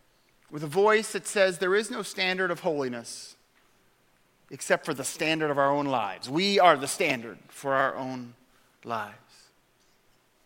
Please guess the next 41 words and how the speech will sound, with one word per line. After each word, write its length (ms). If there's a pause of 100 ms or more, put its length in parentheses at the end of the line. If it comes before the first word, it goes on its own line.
(1040)
I, 240
I 100
just, 520
you 120
know, 320 (640)
like, 140
I 80
know 200
I 100
said 240
we'd 140
be 120
a 160
little 140
philosophical 680
this 220
morning, 320
but 100
I'll 180
just 200
tell 100
you, 60
I 140
have 180
no 180
interest. 580 (1000)
I 40
have 140
no 240
interest 460
in 100
the 100
mercy 680 (640)
of 140
those 400
who 140
do 100
not 460
care 240
about 240
justice. 560